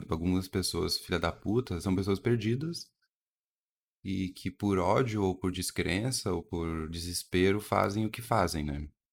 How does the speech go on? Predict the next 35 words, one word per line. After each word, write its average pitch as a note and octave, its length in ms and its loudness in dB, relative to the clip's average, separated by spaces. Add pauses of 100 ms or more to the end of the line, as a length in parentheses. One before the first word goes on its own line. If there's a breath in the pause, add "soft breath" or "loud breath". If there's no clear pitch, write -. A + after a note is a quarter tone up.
(160)
Mas E2+ 260 -2
eu F2 100 0
não F2+ 120 4
consigo G#2+ 500 0
ter A2 120 0
muita G2 240 2
empatia F#2+ 540 0
ou F2 60 2
muito F2 220 -2
dó F2+ 380 0 (460 soft breath)
quando G2+ 520 4
essas G2 240 0
pessoas G2 400 0
começam G2 320 0
a - 20 0
atingir G2 400 0
outras A#2+ 300 2
pessoas, D#2 480 -2
né? D#2 160 -8 (2750)
Eu E2+ 120 0
acho - 120 -2
que - 80 2
esse F#2+ 160 4
que A2 60 2
é - 20 4
o G#2 40 4
maior G2+ 200 4
problema. F#2 480 2 (1040)
Se - 120 -6
a - 40 -6
pessoa F2+ 340 0
só G2+ 160 0
se G2+ 140 -2
fudesse, G2 480 0
beleza. G#2+ 420 0